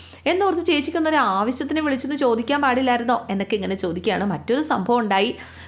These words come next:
"രോഹിതേ, രോഹിത്തിനൊരു മനംമാറ്റം." "ഏത്?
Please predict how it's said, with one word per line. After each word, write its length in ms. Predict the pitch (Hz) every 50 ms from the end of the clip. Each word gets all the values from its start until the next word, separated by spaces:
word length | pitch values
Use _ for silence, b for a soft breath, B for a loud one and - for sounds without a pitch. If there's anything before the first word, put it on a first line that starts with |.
| B B 190
"രോഹിതേ, 500 | 185 180 180 - 277 277 370 359 254 180
രോഹിത്തിനൊരു 540 | 185 180 175 175 - 254 370 403 392 330
മനംമാറ്റം." 640 | 311 - - 175 180 190 196 214 226 233 240 254 - - B B B B B B 302
"ഏത്? 380 | 294 294 294 294 294 294 302